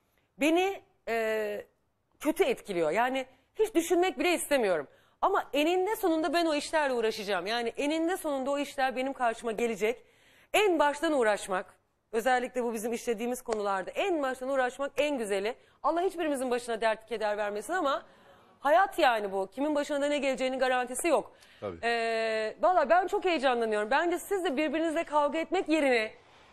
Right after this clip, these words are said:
Speaker 1: Mehmet Ali'yi arayın. Aile sen de bir sor, kadını hatırlat vesaire. Mesela şimdi bu, bu önemli bir ipucu bu. O, onun bordo renkli arabası kimdi?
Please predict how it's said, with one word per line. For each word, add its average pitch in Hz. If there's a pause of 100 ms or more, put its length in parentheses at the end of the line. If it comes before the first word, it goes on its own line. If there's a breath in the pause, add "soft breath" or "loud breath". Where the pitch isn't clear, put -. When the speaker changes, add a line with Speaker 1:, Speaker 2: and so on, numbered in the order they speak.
Speaker 1:
Mehmet 320
Ali'yi 330
arayın. 302 (440 soft breath)
Aile 311
sen 330
de 302
bir 294
sor, 311
kadını 294
hatırlat 302
vesaire. 302
Mesela 330
şimdi 330
bu, 320 (140)
bu -
önemli 349
bir 381
ipucu 240
bu. 226 (480 soft breath)
O, 262
onun 339
bordo 339
renkli 294
arabası 262
kimdi? 220